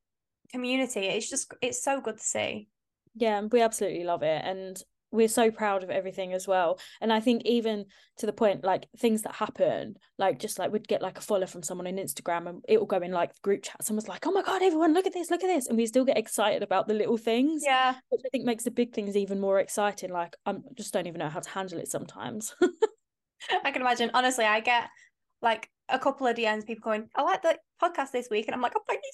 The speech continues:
Speaker 1: so much." <laughs> So, um,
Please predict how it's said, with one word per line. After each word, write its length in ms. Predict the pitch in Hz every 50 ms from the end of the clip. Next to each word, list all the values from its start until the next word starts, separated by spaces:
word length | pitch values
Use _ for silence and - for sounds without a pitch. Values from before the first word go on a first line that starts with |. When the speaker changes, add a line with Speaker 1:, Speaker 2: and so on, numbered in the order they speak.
| - 523
Speaker 1:
so 920 | 466 508 508 466 381 381 - - - 539 539 - - - _ - - 330
much." 300 | 359 381 - - - 311 -
<laughs> 100 | - - - - - - 415 - - 539 - - 359 554 - _ _ _ _ - - - - - - _ _ _ _ _ _ _ -
So, 320 | - 320 302 302 294 - - -
um, 480 | 269 269 269 269 269 269 269 254 -